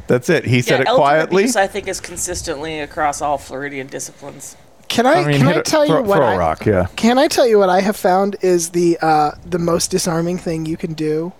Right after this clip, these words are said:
Speaker 3: when your team loses a rivalry game and, and the other team tries to make you feel feelings about it? Just turn around and be like, "Oh, yeah, you guys played great. You really deserve that win."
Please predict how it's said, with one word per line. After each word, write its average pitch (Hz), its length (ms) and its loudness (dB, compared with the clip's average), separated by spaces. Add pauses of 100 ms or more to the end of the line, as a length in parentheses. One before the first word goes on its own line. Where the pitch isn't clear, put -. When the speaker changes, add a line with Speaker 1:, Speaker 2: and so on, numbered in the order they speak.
(160)
Speaker 3:
when 165 280 -4
your 165 140 -4
team 160 340 -4
loses 156 760 -6
a 165 80 -2
rivalry 170 480 -4
game 190 320 -4 (540)
and, 180 220 0
and 170 400 -2
the 175 200 0
other 165 180 0
team 165 240 -4
tries 170 360 -2
to 156 300 -6 (500)
make 165 240 -4
you 185 60 -4
feel 160 280 -6
feelings 165 400 -6
about 196 260 -2
it? 254 140 -4 (1000)
Just - 260 0
turn 320 180 2
around 254 240 2
and 226 80 -2
be 202 100 4
like, 185 240 2 (560)
"Oh, 262 140 4
yeah, 226 180 2
you 202 160 -2
guys 214 240 0
played 185 220 0
great. 156 280 -4
You 226 100 0
really 240 180 6
deserve 175 320 -2
that 139 200 -8
win." 139 280 -12